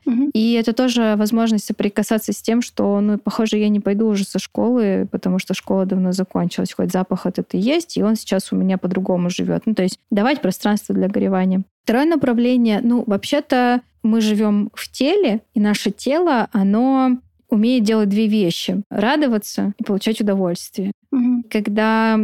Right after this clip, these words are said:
Speaker 2: притупляются все вот эти ощущения, вот это вот всё, у меня нет энергии даже менять что-то, чтобы жизнь моя поменялась каким-то кардинальным образом, и я стала счастливым человеком. Я начинаю обращать внимание на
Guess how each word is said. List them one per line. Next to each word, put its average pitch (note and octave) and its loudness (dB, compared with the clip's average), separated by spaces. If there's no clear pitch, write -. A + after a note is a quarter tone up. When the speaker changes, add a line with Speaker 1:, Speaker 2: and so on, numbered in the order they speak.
Speaker 2:
притупляются A3+ 0
все A3 -2
вот G#3 0
эти G3+ 0
ощущения, C#4+ 0
вот G3+ 2
это G3 -2
вот F#3+ -2
всё, D#4+ 0
у A#3+ 2
меня A#3+ 2
нет B3+ 2
энергии A#3+ 2
даже G3 0
менять G#3+ 2
что-то, - -10
чтобы F#3 -2
жизнь G#3+ 2
моя F#3+ 2
поменялась A#3+ 0
каким-то A3 -2
кардинальным G#3 2
образом, G3 0
и F#3 0
я F#3 0
стала F#3+ -2
счастливым G3 -2
человеком. G3 -2
Я A3+ 2
начинаю A#3+ 2
обращать G#3 0
внимание C4 2
на A3 0